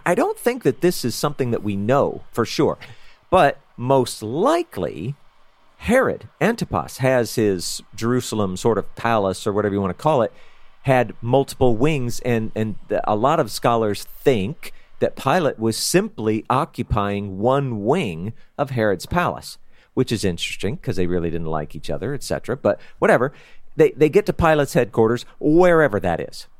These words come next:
And it's still very early in the morning. Uh, just to kinda go back to the text, they've just told us that the sun had come up, and then they did a little sidestep and told us about Judas.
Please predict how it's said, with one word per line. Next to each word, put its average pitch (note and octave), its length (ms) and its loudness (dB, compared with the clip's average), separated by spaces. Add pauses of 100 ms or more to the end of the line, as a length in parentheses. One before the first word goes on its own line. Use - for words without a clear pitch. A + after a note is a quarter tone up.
(960)
And B2+ 120 0
it's F#2+ 160 -4
still D#3 360 6
very F3+ 320 4
early D#3 300 6
in G3 100 2
the A#3 60 2
morning. D#3 380 2 (320)
Uh, A2+ 160 0
just C#3 260 0
to - 60 -4
kinda A#2+ 380 2
go B2+ 200 4
back C3+ 460 0
to - 100 -6
the G#3 120 -4
text, - 420 0
they've G2 220 -4
just C3 480 0
told G3 380 0
us E2+ 320 -4 (300)
that - 160 0
the A#2 60 -6
sun F3+ 400 0
had A2 260 -2
come G#2+ 220 0
up, E2+ 220 0
and G2+ 120 -2
then G#2+ 160 0
they F#2+ 220 2
did G#2+ 240 0
a G#2+ 40 0
little F#2 160 0
sidestep G2+ 640 0
and F2 120 -6
told F#2+ 180 0
us - 120 -10
about E2 240 -2
Judas. A2 420 -2